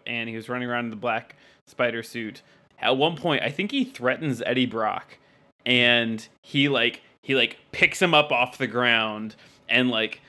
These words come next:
says something like, like, "Well, maybe it's, maybe it's time that I grew a backbone," and, like, throws him on the ground. And Mary Jane is like, "I don't know what's gotten into you,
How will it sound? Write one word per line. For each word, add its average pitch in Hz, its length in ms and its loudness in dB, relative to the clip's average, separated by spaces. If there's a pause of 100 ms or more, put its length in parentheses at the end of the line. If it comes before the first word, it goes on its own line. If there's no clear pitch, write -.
says 139 280 0
something 127 460 0
like, 113 280 -2
like, 123 220 -2 (100)
"Well, 127 100 0
maybe 131 300 4
it's, - 380 -6
maybe 135 240 0
it's 110 140 0
time 160 300 0
that 135 120 6
I 123 80 4
grew 120 240 2
a 110 40 2
backbone," 110 680 0
and, 107 60 -12
like, 107 200 -10
throws 127 320 -2
him 131 100 -2
on 117 160 -6
the 117 80 -12
ground. 117 460 -10 (460)
And 117 480 0
Mary 131 280 2
Jane 127 240 2
is 113 140 -4
like, 110 320 -6 (640)
"I 185 140 -6
don't 214 120 0
know 131 120 2
what's 151 240 0
gotten 170 320 0
into 233 260 -4
you, 110 380 -8